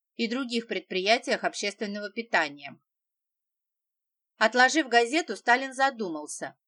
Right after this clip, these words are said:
Народ живет бедно. Вот органы М В Д сообщают, что в ряде районов, особенно на Востоке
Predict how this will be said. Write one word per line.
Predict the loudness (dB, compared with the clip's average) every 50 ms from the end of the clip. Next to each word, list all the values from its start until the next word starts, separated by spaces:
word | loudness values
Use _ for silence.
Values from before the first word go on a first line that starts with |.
| _ _ _
Народ | 2 4 4 6 4 2 0
живет | -2 -2 0 0 0 0 -2 -6 -4
бедно. | -2 -2 -2 -2 -2 -6 -10 -10 -12 _ _ _ _ _
Вот | -2 -2 0 2
органы | 2 2 2 2 0 0 0 -2 -2
М | -2
В | -2 -2 -2
Д | 0 0 0
сообщают, | 0 2 2 2 2 2 0 -2 0 2 2 2 0
что | -2 -6 -6 -4
в | -2
ряде | 0 0 0 0 0 2
районов, | 2 2 2 0 0 0 0 -2 -2 -2
особенно | -4 -4 -4 -4 -6 -6 -6 -8 -6 -6
на | -4 0
Востоке | 2 4 2 2 0 -4 -4 -4 -4 -6 -10 -14 -14